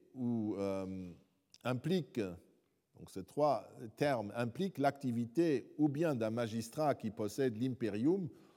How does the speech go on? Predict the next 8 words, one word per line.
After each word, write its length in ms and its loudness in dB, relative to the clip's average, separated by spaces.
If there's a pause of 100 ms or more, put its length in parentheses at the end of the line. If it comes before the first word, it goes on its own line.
(220)
ou 120 6
de 120 0
l'empereur 640 2
qui 160 -6
a 120 -2
aussi 320 -2
cet 260 -6
imperium. 520 -6